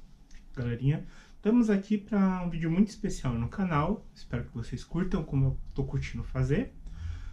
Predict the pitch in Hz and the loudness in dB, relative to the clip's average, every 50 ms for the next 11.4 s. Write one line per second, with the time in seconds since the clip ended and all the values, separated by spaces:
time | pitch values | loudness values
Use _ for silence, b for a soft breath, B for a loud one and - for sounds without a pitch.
0 | B B B B - - - - - - - - - - 285 269 220 - - - | B B B B -10 -10 -10 -10 -10 -10 -10 -10 4 10 12 12 12 10 8 0
1 | - - 190 165 170 185 190 202 202 202 202 196 196 196 196 - - 208 196 226 | -4 0 0 2 6 8 8 8 10 10 10 10 10 8 6 4 2 4 6 6
2 | 214 202 - - 214 202 190 - 196 202 196 196 185 180 - - - 220 226 220 | 4 2 4 4 4 4 6 8 8 8 8 8 4 2 0 4 6 8 8 8
3 | 208 196 147 135 - - - B B B B B B B B B B B B B | 6 6 4 2 0 -4 -14 B B B B B B B B B B B B B
4 | B 202 196 196 214 214 226 226 226 254 277 285 285 277 285 285 277 - - - | B 8 8 10 10 10 10 10 10 12 12 12 12 10 8 6 4 2 0 2
5 | 254 233 - - 269 262 - - 247 - - - - 247 226 214 208 196 190 175 | 2 2 2 2 -2 -2 0 -2 -4 -4 -4 -2 4 6 8 10 10 8 6 4
6 | 165 175 190 202 196 - - 202 156 151 147 156 139 139 139 - 143 139 147 139 | 4 2 2 2 2 4 4 4 4 6 6 6 4 4 4 0 4 6 6 4
7 | 139 - 156 139 139 120 110 - - - 135 135 135 139 139 139 - 170 - - | 6 4 6 6 6 6 4 0 0 4 6 8 8 8 8 4 -4 -4 -2 -2
8 | 190 185 - - - - 180 165 - 160 143 135 139 139 139 139 139 151 175 180 | -2 -2 -4 -6 -2 -2 -2 0 2 4 6 8 8 8 10 8 8 8 6 0
9 | 185 180 175 175 - - 151 147 151 165 - - - 190 175 170 165 165 175 190 | -2 -4 -4 -4 -2 0 0 2 2 0 -2 -4 -4 -2 -2 0 -2 2 2 2
10 | 196 - 233 214 202 196 202 190 190 190 180 175 175 170 170 165 165 165 165 170 | 4 4 2 2 4 4 4 6 6 6 4 4 2 0 0 0 -2 -2 -2 -4
11 | 165 165 165 160 160 160 - - | -2 0 0 0 0 -2 -6 -14